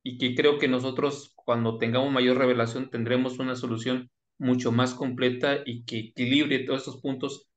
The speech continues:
que son cabos sueltos en, y que para los gnósticos era importante la recuperación de, de la sabiduría o la Madre Celestial o la Virgen, o etcétera, y que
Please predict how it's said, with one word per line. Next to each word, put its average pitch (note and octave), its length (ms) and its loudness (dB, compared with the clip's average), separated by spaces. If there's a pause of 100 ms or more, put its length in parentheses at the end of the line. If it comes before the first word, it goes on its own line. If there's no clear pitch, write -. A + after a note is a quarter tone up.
(120)
que B2+ 100 -8
son C#3 260 -2
cabos C#3+ 360 2
sueltos C#3 420 -2
en, A2+ 320 -6 (520)
y - 180 -4
que B2+ 140 0
para A#2+ 220 4
los A#2+ 180 2
gnósticos C#3+ 480 -2
era D3 120 2
importante B2+ 640 0
la A2 200 -2
recuperación A#2 640 -4
de, G#2+ 280 -2 (380)
de - 180 -8
la G#2+ 100 -6
sabiduría A#2 640 0
o A#2 40 2
la G#2 120 0
Madre A2+ 380 0
Celestial C3 800 2
o A2 80 2
la G2+ 140 0
Virgen, B2 640 -2
o A#2+ 140 -8
etcétera, B2 540 -4 (680)
y B2 220 -6
que A#2+ 480 0